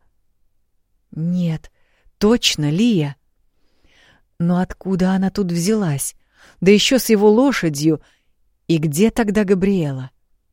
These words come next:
Боги, он чуть не забыл, какая она красивая. Замерев, мужчина пожирал глазами фигурку и в какой-то момент уронил челюсть.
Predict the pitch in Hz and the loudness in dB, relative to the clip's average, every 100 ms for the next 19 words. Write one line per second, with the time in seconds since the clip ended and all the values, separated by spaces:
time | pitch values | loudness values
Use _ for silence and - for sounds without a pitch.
0 | _ _ _ _ _ _ _ _ 160 151 | _ _ _ _ _ _ _ _ -10 -6
1 | 160 156 160 151 _ _ _ _ _ _ | -6 -8 -12 -18 _ _ _ _ _ _
2 | _ 165 165 - 226 208 170 175 165 196 | _ -4 -2 -2 -2 -2 0 0 0 -2
3 | 165 147 - 156 156 151 156 - 160 - | -2 -10 -8 -6 -4 -6 -8 -8 -8 -6
4 | - 147 127 127 135 _ _ _ _ _ | -8 -8 -10 -14 -18 _ _ _ _ _
5 | _ _ _ _ _ _ _ _ _ _ | _ _ _ _ _ _ _ _ _ _
6 | _ _ - 165 170 180 175 208 185 - | _ _ -8 -2 2 2 2 0 -4 -10
7 | - _ _ _ - 170 160 190 175 - | -20 _ _ _ -2 0 2 2 0 0
8 | 165 175 185 170 165 160 175 175 156 220 | 0 2 2 2 2 2 2 0 -2 -2
9 | 156 202 - - - - - _ _ - | -2 -2 -4 -6 -10 -12 -20 _ _ -6
10 | - 190 226 202 175 170 185 208 - - | -2 0 2 2 2 2 2 2 -2 -2
11 | 160 165 170 160 - 165 147 135 - - | 0 2 0 -2 -4 -2 -2 -4 -10 -20